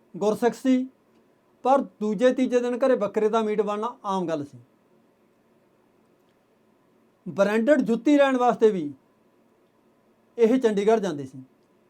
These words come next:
ਪਰ ਕਹਿੰਦੇ ਨੇ ਕਿ ਕੁੱਤੇ ਦੇ ਚੌਲ ਨਹੀਂ ਪਚੇ। ਹੁਣ ਕਈ ਲੋਕਾਂ ਦੇ ਮਨ ਦੇ ਵਿੱਚ ਇਹ ਗੱਲ ਆਊ ਕਿ ਗੁਰਵਿੰਦਰ ਰੋਕਦਾ ਕਿਉਂ ਨਹੀਂ ਸੀ।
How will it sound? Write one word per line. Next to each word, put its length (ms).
ਪਰ 140
ਕਹਿੰਦੇ 320
ਨੇ 100
ਕਿ 300
ਕੁੱਤੇ 360
ਦੇ 100
ਚੌਲ 320
ਨਹੀਂ 180
ਪਚੇ। 240
ਹੁਣ 160
ਕਈ 500
ਲੋਕਾਂ 360
ਦੇ 120
ਮਨ 200
ਦੇ 100
ਵਿੱਚ 160
ਇਹ 120
ਗੱਲ 220
ਆਊ 260
ਕਿ 100
ਗੁਰਵਿੰਦਰ 420
ਰੋਕਦਾ 340
ਕਿਉਂ 180
ਨਹੀਂ 120
ਸੀ। 160